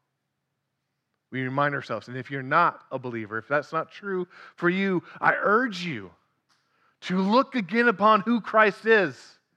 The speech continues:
to ask someone to help you walk through his life and what he's done for us, to open the B-, Bible for yourself and start reading. Pick up one of the Gospels and read and how Christ lived for us and then died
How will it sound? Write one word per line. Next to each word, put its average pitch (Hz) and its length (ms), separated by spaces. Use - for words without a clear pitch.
to 226 140
ask 262 300
someone 214 260
to 190 80
help 254 240
you 214 160
walk 247 360
through 254 260
his 202 240
life 202 380
and 196 140
what 190 120
he's 180 160
done 208 320
for 185 180
us, - 420
to 214 140
open 277 220
the 220 80
B-, 202 180
Bible 220 400
for 202 100
yourself 240 360
and 202 200
start 214 200
reading. 180 580
Pick 294 160
up 226 120
one 254 160
of 247 60
the 226 100
Gospels 226 680
and 196 240
read 262 400
and 185 100
how 269 540
Christ 240 480
lived 269 240
for 226 180
us 220 160
and 208 180
then 202 240
died 226 500